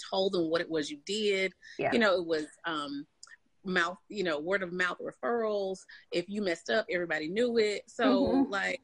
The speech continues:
Speaker 1: you know, and, and that's how, honestly, I got started. My initial, um, business to, I would say my initial breakthrough business was home care. That's how I got started. And it was in, in, you know, the healthcare field, but it
Speaker 2: Mm-hmm.
Speaker 1: still was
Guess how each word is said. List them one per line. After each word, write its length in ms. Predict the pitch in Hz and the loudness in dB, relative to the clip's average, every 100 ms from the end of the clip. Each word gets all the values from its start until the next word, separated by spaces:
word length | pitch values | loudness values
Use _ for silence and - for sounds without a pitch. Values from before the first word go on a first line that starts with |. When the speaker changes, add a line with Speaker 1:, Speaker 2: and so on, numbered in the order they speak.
| _ | _
Speaker 1:
you 80 | 262 | -2
know, 240 | 226 214 180 | -2 -6 -8
and, 100 | 190 175 | -10 -10
and 140 | 180 | -2
that's 240 | 202 220 - | -2 -2 -8
how, 140 | 208 196 170 | -8 -6 -8
honestly, 300 | 190 - 190 | -8 -4 -2
I 60 | |
got 140 | 160 - | -2 -8
started. 320 | 117 151 165 | -6 -4 -2
My 180 | 175 170 | -4 -4
initial, 580 | 175 208 - 185 170 - _ _ _ | -4 -6 -4 -4 -4 -8 _ _ _
um, 460 | 170 165 156 151 151 _ _ - _ _ 165 | -2 -2 -4 -8 -10 _ _ -20 _ _ 4
business 500 | 196 233 170 151 - - | 4 6 -2 -8 -12 -8
to, 180 | 180 156 151 | -6 -4 -4
I 60 | |
would 120 | 160 | -6
say 220 | 160 175 160 | -4 -6 -4
my 300 | 151 147 143 | -6 -6 -8
initial 360 | 147 170 170 156 | -4 -4 -4 -6
breakthrough 480 | 143 151 170 - 147 | -2 -4 -4 -6 -6
business 280 | 143 135 - | -6 -8 -12
was 140 | - | -10
home 220 | - 285 | -2 0
care. 260 | 330 151 - | 0 -2 -4
That's 160 | 156 156 | -6 -4
how 120 | 190 | -4
I 40 | |
got 120 | 180 - | -2 -4
started. 340 | - 131 156 | -2 0 0
And 80 | 170 | -2
it 80 | 196 | -2
was 100 | 160 | -2
in, 160 | 151 151 160 | -2 -4 -2
in, 200 | 156 151 | -2 -4
you 100 | - | -4
know, 120 | 156 139 | -4 -4
the 100 | 139 196 | -6 -6
healthcare 300 | 160 - - - | -8 -8 -6 2
field, 340 | 392 220 - _ _ _ - | 4 4 0 _ _ _ 4
but 100 | 202 | 6
it 80 | |
Speaker 2:
Mm-hmm. 40 | 233 | 6
Speaker 1:
still 140 | 220 | 0
was 120 | 208 | -2